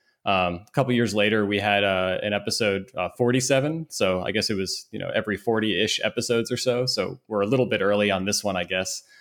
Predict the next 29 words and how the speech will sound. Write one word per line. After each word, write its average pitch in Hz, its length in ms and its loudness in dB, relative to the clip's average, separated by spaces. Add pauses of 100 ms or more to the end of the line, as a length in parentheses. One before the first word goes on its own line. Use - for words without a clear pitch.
(200)
Um, 95 240 2
but 98 120 -4
talking 104 200 0
about 98 240 0
reactive 104 440 0
apps 104 320 0
and 107 80 -4
Xamarin 101 420 0
Forms 104 340 0
with 104 140 -6
F 98 140 0
sharp, 104 400 2
which, 90 260 -4
which 104 160 -4
is - 80 -10
probably 110 300 2
a - 20 2
decent 104 420 -2
lead 101 200 -2
into 95 200 -4
some 101 220 -2
of 101 40 -2
what 95 80 -4
we're 85 100 -12
gonna 87 100 -2
talk 95 240 -4
about - 240 -2
today. 98 480 0
But, 92 160 0